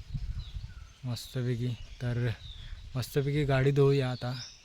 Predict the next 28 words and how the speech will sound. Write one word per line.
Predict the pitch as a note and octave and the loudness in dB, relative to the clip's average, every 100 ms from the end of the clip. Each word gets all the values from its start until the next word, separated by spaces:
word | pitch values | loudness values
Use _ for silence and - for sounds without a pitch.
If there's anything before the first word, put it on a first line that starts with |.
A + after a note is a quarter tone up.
| - - - C3 | -20 -14 -10 -4
तर | |
मित्रांनो, | B2+ B2 C#3+ D3+ | -2 0 0 2
कामावरनं | C#3+ C#3 C#3+ D3+ D#3 | 4 4 4 4 4
लवकर | C#3+ B2+ D#3 | 2 4 2
येले | D3+ C3+ | 2 2
ना, | C3+ | 0
तर | C3 B2+ B2+ | -2 -2 0
भरपूर | B2 A#2 B2 C#3 | 0 0 2 4
दिवस | C#3+ D3 | 4 4
म्हटलं | D3 C#3+ C3 | 4 2 2
गाडी | B2+ C3 | 4 4
आपली | C3 C#3 | 2 2
धुवूची | B2+ B2+ C#3+ C#3 | 4 4 4 4
आहे, | C3+ B2+ - - - - - | 0 0 -10 -20 -20 -20 -12
तर | B2 A#2 | -4 0
थोडासा | B2 B2 B2+ | 2 2 2
गाडीचं | B2+ B2+ C3 | 2 2 0
काम | C#3+ B2+ B2+ | -2 0 2
बिम | B2+ C#3 | 2 2
पण | C3 C#3 | 2 0
मस्तपैकी | C3+ - C#3 C3 C3 | 2 0 0 0 -2
केला, | C3 B2+ B2 | -2 0 0
तर | - B2 | -2 -4
गाडी | A#2+ A#2 | -2 0
आता | B2+ B2+ - | -2 -4 -2
कंडिशनमध्ये | A#2+ B2 - C3+ C3 B2+ | 0 2 0 0 0 0
झाली | A#2+ | -2
आहे. | A#2 | -2